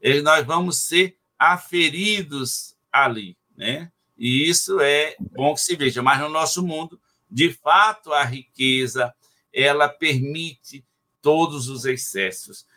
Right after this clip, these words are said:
mas a pobreza, se não permite, mas a revolta que possa nascer disso,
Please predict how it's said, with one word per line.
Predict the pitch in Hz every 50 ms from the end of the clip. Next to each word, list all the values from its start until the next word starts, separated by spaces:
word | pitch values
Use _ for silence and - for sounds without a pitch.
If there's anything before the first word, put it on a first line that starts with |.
| - - -
mas | 113 127 139 139 139 143 143 135 - - _
a | - 117 120
pobreza, | - - 185 190 - 175 175 190 214 233 226 214 190
se | - - - 170
não | 165 165 165 170 -
permite, | - 175 165 156 165 180 202 226 233 226 - 262 254 233 _ _ _ _ -
mas | 123 151 156 165 165 156 - -
a | 160 156
revolta | 135 139 147 147 - - 147 175 226 233 233 233
que | - - 190
possa | 185 - 170 160 147 - 156 147
nascer | 147 147 147 139 - 151 143 127
disso, | 127 175 208 214 208 - -